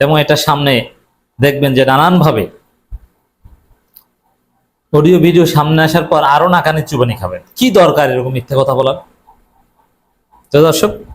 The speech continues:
কোনো একটা বিষয় বিএনপি স্মার্টলি ডিল করতে পারে না, পদে পদে ধরা খাচ্ছে, আমরা দেখছি। মির্জা ফখরুল বিদেশি কোনো গণমাধ্যমে সাক্ষাৎকার দেয়নি, বিএনপি এ কথা বলছে, অথচ শাহরুল কবির খান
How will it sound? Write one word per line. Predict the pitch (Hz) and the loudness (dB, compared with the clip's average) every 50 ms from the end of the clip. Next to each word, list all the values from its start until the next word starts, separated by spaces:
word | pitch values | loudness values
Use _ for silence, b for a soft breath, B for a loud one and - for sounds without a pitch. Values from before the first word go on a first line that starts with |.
| - - - | -12 -6 -2
কোনো | 175 185 226 | 0 0 2
একটা | 208 208 - 214 185 | 0 0 0 0 0
বিষয় | 160 156 156 160 180 175 | 0 0 0 0 0 0
বিএনপি | 151 143 139 139 123 - 160 131 143 - 247 - - _ _ - | 0 0 -2 -2 -2 -2 -2 -2 -2 -4 -6 -12 -16 _ _ -8
স্মার্টলি | - - - 156 156 156 151 - - 185 175 | -8 -4 -2 0 0 -2 -2 -2 -2 -2 0
ডিল | 135 135 127 120 | 0 0 0 0
করতে | 139 139 - - - | -2 -2 -2 -2 -2
পারে | - - 120 101 92 85 | -2 -2 -2 -4 -4 -6
না, | 90 - - _ _ _ _ _ _ _ _ - - | -10 -14 -20 _ _ _ _ _ _ _ _ -8 -4
পদে | 151 143 139 151 156 | -2 -2 0 0 0
পদে | 156 160 196 185 | 0 0 0 0
ধরা | 151 131 131 127 | 0 0 0 0
খাচ্ছে, | 113 - 95 90 - - 98 | -2 -4 -6 -8 -6 -6 -4
আমরা | 98 107 110 | -2 0 0
দেখছি। | 107 123 117 - - - - - _ _ _ _ _ _ _ _ _ _ _ _ _ _ _ _ _ _ _ _ - | 0 0 -2 -4 -6 -10 -10 -12 _ _ _ _ _ _ _ _ _ _ _ _ _ _ _ _ _ _ _ _ -4
মির্জা | 143 165 170 214 208 | -2 0 2 2 2
ফখরুল | 180 214 208 202 214 226 208 | 2 2 2 2 0 2 2
বিদেশি | 165 175 180 185 190 180 202 | 2 2 2 2 2 2 2
কোনো | 196 208 202 202 | 2 2 2 2
গণমাধ্যমে | 175 170 170 175 180 185 180 185 185 180 175 | 2 2 2 2 2 0 0 0 -2 -2 -2
সাক্ষাৎকার | 180 - 165 - - 165 170 - - 156 135 127 | -2 -4 -6 -6 -6 -8 -6 -4 -2 -2 -2 0
দেয়নি, | 135 131 127 117 107 98 85 - _ _ _ _ _ _ _ _ _ _ _ - | 0 0 0 -2 -4 -8 -10 -12 _ _ _ _ _ _ _ _ _ _ _ -2
বিএনপি | 123 160 196 185 175 - 170 180 165 | 0 2 2 2 0 0 0 0 0
এ | 156 156 | 0 0
কথা | 135 113 123 120 | -2 -2 0 0
বলছে, | 110 104 95 - 120 | 0 0 0 0 0
অথচ | 123 147 175 175 180 214 208 214 B B B B B B | 0 2 0 0 0 0 -2 -2 B B B B B B
শাহরুল | - - 175 175 196 202 190 | -4 0 0 2 2 0 0
কবির | 175 202 190 202 196 180 | 0 0 2 2 0 0
খান | 180 185 190 185 180 185 185 - | 0 0 0 2 0 0 -2 -4